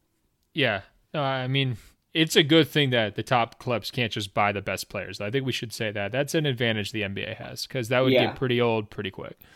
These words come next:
Speaker 2: And then Andre said, "Now that you guys are willing to at least discuss what the soccer structure has to offer, maybe you can add relegation and promotion."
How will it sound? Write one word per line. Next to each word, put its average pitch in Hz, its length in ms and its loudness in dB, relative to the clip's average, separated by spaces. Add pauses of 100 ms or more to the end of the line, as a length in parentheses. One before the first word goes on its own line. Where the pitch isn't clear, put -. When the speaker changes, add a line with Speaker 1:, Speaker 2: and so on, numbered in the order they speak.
(400)
Speaker 2:
And 143 220 4
then 135 300 4
Andre 156 580 8
said, - 400 -2 (840)
"Now 156 440 8
that 220 180 4
you 190 100 2
guys 143 460 8
are 139 180 8
willing 151 340 6
to 139 160 -2
at 127 140 -2
least 160 400 6
discuss - 720 0
what 127 180 -4
the 131 80 -8
soccer 156 520 4
structure 139 560 0
has 123 300 0
to - 100 -6
offer, 120 580 -4 (640)
maybe 151 440 8
you 277 220 8
can - 260 0
add 165 600 6
relegation 160 1160 8
and 143 180 2
promotion." 143 720 6